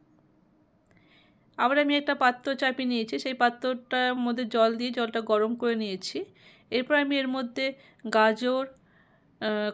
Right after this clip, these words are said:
কর্ন, মটর আর ব্রোকলি দিয়ে সবজিগুলোকে আমি হালকা বয়েল করে নেব। আর বয়েল করার সময় অবশ্যই লবণ দিতে হবে,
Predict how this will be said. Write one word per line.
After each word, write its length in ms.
কর্ন, 440
মটর 580
আর 260
ব্রোকলি 540
দিয়ে 360
সবজিগুলোকে 600
আমি 300
হালকা 400
বয়েল 280
করে 220
নেব। 360
আর 160
বয়েল 260
করার 220
সময় 280
অবশ্যই 480
লবণ 340
দিতে 240
হবে, 320